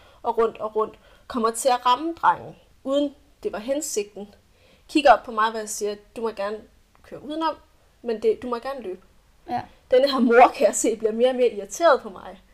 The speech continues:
Speaker 1: Og så bliver jeg fucking fjorten år, og fuck dig. Og hun bliver ved, og så sker der det der
Speaker 2: Sagde du, "Fuck dig", så?
Speaker 1: Nej, det sagde jeg ikke.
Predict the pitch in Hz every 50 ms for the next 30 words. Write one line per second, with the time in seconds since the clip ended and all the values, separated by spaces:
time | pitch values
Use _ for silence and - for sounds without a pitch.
0 | _ _ _ _ _ _ _ _ _ _ - - 240 240 233 - 262 240 226 -
1 | 233 220 202 196 202 190 196 - - - - - 240 226 220 220 - 196 185 180
2 | 185 - - - - - 220 190 190 202 196 170 170 165 156 - - _ _ -
3 | 196 196 - - - - - 277 254 247 - - 180 160 165 180 190 - _ _
4 | _ _ _ _ _ _ _ _ _ _ _ _ _ _ _ - 233 226 240 254
5 | 254 240 220 196 208 262 285 320 339 330 - - 226 233 277 269 - - 285 277
6 | 254 233 220 208 - 240 214 226 220 233 214 202 220 - 220 226 233 240 - 233
7 | 240 320 - - 311 339 381 269 214 - - 190 294 294 277 -